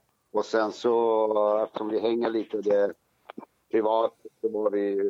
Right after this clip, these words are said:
hade jag ordnat en fest till han och så ville han komma och hälsa på och kolla på gymmet. Och, och så där, så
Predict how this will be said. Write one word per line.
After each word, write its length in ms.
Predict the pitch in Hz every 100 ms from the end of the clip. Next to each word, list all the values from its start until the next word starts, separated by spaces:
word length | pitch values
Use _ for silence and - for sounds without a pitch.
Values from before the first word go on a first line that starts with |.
| 95 92 - _ _ _ -
hade 160 | 107
jag 180 | 113 107
ordnat 220 | 107 104
en 80 | 101
fest 360 | - 107 104 -
till 100 | 110
han 300 | 104 107 104
och 100 | 95
så 140 | -
ville 200 | 98 104
han 120 | 98
komma 220 | 95 101 95
och 60 |
hälsa 300 | 98 - 98 -
på 60 |
och 120 | 95 -
kolla 200 | 98 92
på 140 | -
gymmet. 480 | 90 98 98 95 95 -
Och, 200 | 95 92 _ _ - _ _ _ - 156
och 240 | 165 -
så 160 | - 170
där, 160 | 165
så 120 | 156